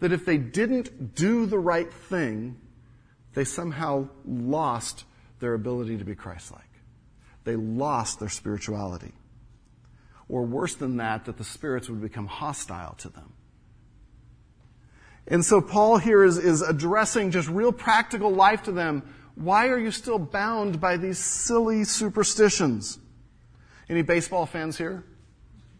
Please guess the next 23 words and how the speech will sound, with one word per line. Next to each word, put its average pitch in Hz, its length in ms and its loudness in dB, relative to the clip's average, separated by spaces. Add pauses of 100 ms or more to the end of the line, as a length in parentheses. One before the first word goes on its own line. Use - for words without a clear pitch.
(560)
Baseball 165 420 0
players, 143 500 0
uh, 127 140 -6 (440)
uh, 127 60 -6
you 127 220 -2
know 117 180 -2
I'm 101 120 -6
a 95 60 -8
baseball 78 340 -10
fan, 73 280 -16 (420)
and 98 180 -8
there's 95 120 -6
only 98 180 -6
one 87 200 -6
team. 67 240 -12
But, 113 180 -6
um, 143 320 0 (3750)
<laughs> - 80 -4
baseball 262 440 8
players 202 320 8
are 202 60 4
superstitious, 208 720 4
right? 165 280 6